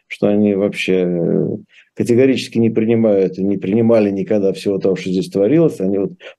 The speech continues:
в глубине души страдали и мучились. И более того, они обязательно найдут козлов отпущения, жесточайшим образом их накажут, жесточайшим образом.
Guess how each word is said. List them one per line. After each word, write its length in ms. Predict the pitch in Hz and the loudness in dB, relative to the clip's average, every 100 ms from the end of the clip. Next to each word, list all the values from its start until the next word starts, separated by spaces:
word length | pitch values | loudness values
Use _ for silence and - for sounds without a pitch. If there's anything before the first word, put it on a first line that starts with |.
| - | 0
в 40 | |
глубине 360 | 117 104 110 113 | 0 2 2 2
души 280 | 104 - | 0 -4
страдали 500 | 117 113 110 101 98 | -4 0 2 2 0
и 40 | 98 | 0
мучились. 580 | 135 170 165 143 131 - _ _ _ _ - | 0 0 -2 -4 -6 -16 _ _ _ _ -6
И 160 | 107 | -4
более 320 | 95 120 151 151 | 0 2 4 4
того, 280 | 135 120 | 4 4
они 120 | 117 113 | 4 2
обязательно 380 | 104 120 110 104 | 0 -2 0 0
найдут 160 | 98 | 0
козлов 300 | 107 101 104 | -2 -2 -4
отпущения, 640 | - - 92 - 143 160 120 | -6 -8 -6 0 2 4 2
жесточайшим 760 | 120 120 156 156 170 117 127 | 0 2 2 4 2 2 0
образом 360 | 117 98 92 98 | 0 0 -2 -2
их 80 | 92 | -2
накажут, 480 | 104 104 98 - - | -4 0 -2 -2 -8
жесточайшим 720 | - 123 120 135 98 90 - - | -2 0 2 0 2 -2 -2 -2
образом. 440 | 87 90 82 - | 0 -2 -4 -12